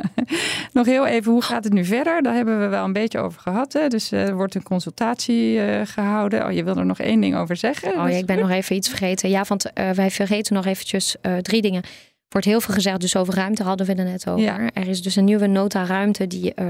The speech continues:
Speaker 2: legt uit van, eh, ja, hoe moet je nou de ruimte in Nederland gaan verdelen met elkaar. En dat het niet alleen afschuiven naar iemand anders, hè, alles naar Zeeland, maar gewoon echt
Speaker 1: Ja.
Speaker 2: eventjes een beetje, een beetje eerlijk verdelen.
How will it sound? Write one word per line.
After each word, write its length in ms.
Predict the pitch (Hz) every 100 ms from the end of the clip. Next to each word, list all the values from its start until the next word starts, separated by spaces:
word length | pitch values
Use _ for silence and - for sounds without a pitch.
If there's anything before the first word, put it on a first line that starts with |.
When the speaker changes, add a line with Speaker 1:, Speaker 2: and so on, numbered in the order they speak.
| 175
Speaker 2:
legt 280 | 185 185
uit 220 | 180 175 -
van, 240 | 196 180
eh, 180 | 180 175
ja, 160 | 185 170
hoe 140 | 190
moet 200 | 190 190
je 100 | 202
nou 260 | 185 180 180 - - _
de 100 | 185
ruimte 340 | 190 185 190 180
in 100 | 175
Nederland 380 | 170 175 175
gaan 200 | 175 175
verdelen 360 | 175 - 190 214
met 140 | 214
elkaar. 360 | 208 - 190 240
En 120 | - 180
dat 140 | 185
het 100 | 190
niet 160 | 196 196
alleen 200 | 185 180
afschuiven 520 | 190 - - 190 185
naar 120 | 190
iemand 240 | 180 185 185
anders, 340 | 190 190 190
hè, 100 | 202
alles 280 | 190 185 190
naar 160 | 190 175
Zeeland, 500 | 185 190 180 175 -
maar 260 | 180 180
gewoon 300 | 175 185 185
echt 160 | - 202
Speaker 1:
Ja. 60 |
Speaker 2:
eventjes 400 | 196 185 - 180
een 60 | 185
beetje, 300 | 185 180 190
een 160 | 190 196
beetje 220 | 196 202
eerlijk 260 | 196 196 190
verdelen. 500 | - 180 202 247